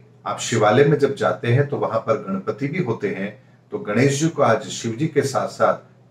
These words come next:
थोड़ा सा दूध आप गणेश जी को भी चढ़ाइए।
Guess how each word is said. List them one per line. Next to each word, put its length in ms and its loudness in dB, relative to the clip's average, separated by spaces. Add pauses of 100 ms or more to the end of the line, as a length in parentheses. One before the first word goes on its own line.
थोड़ा 180 8
सा 200 2
दूध 340 -6 (360)
आप 280 0
गणेश 400 0
जी 80 2
को 140 -2
भी 140 0
चढ़ाइए। 600 -2